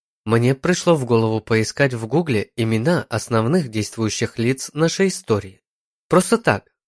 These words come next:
забавы ради. Поиск по запросу «Кондрашов Виталий Викторович» ничего не дал. Тот же результат оказался и у запроса «Лисин Андрей Андреевич». После этого я попытался добыть информации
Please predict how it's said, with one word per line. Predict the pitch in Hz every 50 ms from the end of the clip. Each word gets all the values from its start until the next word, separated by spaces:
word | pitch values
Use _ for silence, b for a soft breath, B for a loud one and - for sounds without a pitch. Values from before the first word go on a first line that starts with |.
| _
забавы | - 113 113 127 131 139 151 156 170 190
ради. | 190 165 123 107 95 98 - _ _ _ _ _ _ _ _ _ _ _ _ _ _ _ -
Поиск | - 120 120 113 104 - - _
по | - 120
запросу | 110 110 113 107 - 117 117 113 113 - - 110 - _
«Кондрашов | - - 120 123 135 151 160 - - 123 101 -
Виталий | - 113 113 - - 110 101 98 101
Викторович» | 98 127 160 - - - 143 120 104 98 101 - - - _ _ _ _ _ _ _
ничего | - 120 135 135 - 180 180 190
не | 196 196 208
дал. | 190 151 110 95 98 _ _ _ _ _ _ _ _ _ _ _ _ _ _ _
Тот | - 120 117 107
же | - 113 110
результат | 104 110 107 101 113 107 104 - - 156 175 - _ _
оказался | - 107 - - 110 107 113 113 113 - - 107
и | - - 110
у | 107 110
запроса | 104 104 104 - - 127 143 165 - - - - _ _ _ _ _ _ _
«Лисин | - 110 107 113 113 - - - 165 175 - -
Андрей | 170 190 196 160 127 110 107 104 -
Андреевич». | - 113 123 135 139 175 165 123 104 95 98 95 - - - _ _ _ _ _ _ _ _ _ _
После | - 123 117 - 120 110
этого | 113 147 170 - 143 107 104
я | 98 101 101 117 135
попытался | - - 202 196 - - - 120 117 - - 117
добыть | 107 113 101 - 110 -
информации | - 107 98 - 117 107 104 117 147 170 - - 101 92